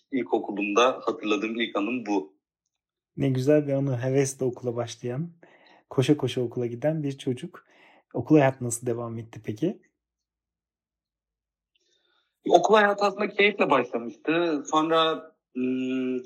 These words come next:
Speaker 1: ailevi bazı problemlerimiz vardı. Annemle babam bir ayrılık geçirdi. Ben dördüncü sınıftayken. O döneme kadar gayet keyifliydi her şey.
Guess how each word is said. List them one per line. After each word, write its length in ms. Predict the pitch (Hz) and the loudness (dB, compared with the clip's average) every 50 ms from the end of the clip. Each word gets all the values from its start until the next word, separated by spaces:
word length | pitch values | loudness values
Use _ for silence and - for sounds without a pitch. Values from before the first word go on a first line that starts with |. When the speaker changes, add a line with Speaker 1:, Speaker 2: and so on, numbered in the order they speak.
| - - | 4 6
Speaker 1:
ailevi 480 | 127 127 131 127 131 127 139 135 113 | 6 6 8 6 4 4 2 2 4
bazı 420 | 120 110 107 98 101 107 98 - - | 4 2 4 2 0 -2 -2 -4 -2
problemlerimiz 760 | - 113 98 85 95 95 92 92 92 87 87 87 82 - | -2 -2 0 0 0 -2 0 -2 -2 -2 -4 -6 -4 0
vardı. 300 | 90 90 87 80 82 85 | 0 0 0 0 -2 0
Annemle 420 | 78 95 98 98 101 98 101 98 92 | 0 0 2 2 0 0 -2 -2 -2
babam 360 | 101 98 101 101 98 98 92 | 0 0 0 0 -2 0 0
bir 240 | 98 98 101 95 - | 2 2 2 4 4
ayrılık 420 | 95 95 98 95 98 95 101 - - | 6 6 6 4 2 -2 -2 -2 -4
geçirdi. 720 | 101 90 - - - 85 82 - 110 123 123 95 - - | -4 -6 -4 -8 -14 -12 -4 0 0 0 0 -2 -2 -2
Ben 220 | 98 95 95 95 95 - - | -2 -2 -2 -4 -8 -4 -2
dördüncü 380 | 101 95 95 95 95 90 92 - _ | -2 -2 -2 -4 -10 -14 -14 -16 _
sınıftayken. 720 | - 95 87 - - _ - 107 110 - - - 131 - - _ _ _ _ _ _ _ _ | -10 -10 -10 -10 -12 _ 2 2 2 2 -2 -6 -8 -8 -8 _ _ _ _ _ _ _ _
O 140 | - 147 143 160 | 4 4 4 4
döneme 220 | 165 165 165 160 | 2 2 0 0
kadar 220 | 165 165 156 151 151 | 2 2 2 2 2
gayet 320 | 139 151 147 143 143 143 | 2 2 2 2 0 -2
keyifliydi 540 | - - 139 131 131 - - 147 131 120 117 | -4 -4 -4 -4 -4 -4 -4 -2 0 2 2
her 260 | 110 107 107 - - | 2 2 0 -2 -4
şey. 220 | - 113 113 - | -4 -6 -6 -6